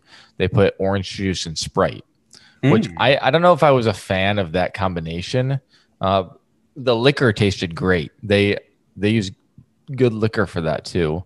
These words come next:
Speaker 1: Um, but I almost asked them to just make a Long Island for me. But I was like, "Yeah, whatever. If it's, if it sells, it sells." So I
Speaker 2: <laughs>
Speaker 1: asked him when I was there, I said, "What's your, what's your most popular drink?" And he said, "It's actually the margarita." He said, "Surprisingly, like, our margarita smell, sells the most."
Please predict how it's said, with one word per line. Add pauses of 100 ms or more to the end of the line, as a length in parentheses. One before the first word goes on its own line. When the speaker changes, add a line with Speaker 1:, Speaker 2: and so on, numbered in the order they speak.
(640)
Speaker 1:
Um,
but
I
almost
asked
them
to
just
make
a
Long
Island
for
me.
But
I
was
like,
"Yeah,
whatever.
If
it's, (280)
if
it
sells,
it
sells." (120)
So
I
Speaker 2:
<laughs>
Speaker 1:
asked
him
when
I
was
there,
I
said,
"What's
your,
what's
your
most
popular
drink?"
And
he
said,
"It's
actually
the
margarita."
He
said,
"Surprisingly,
like, (340)
our
margarita
smell,
sells
the
most."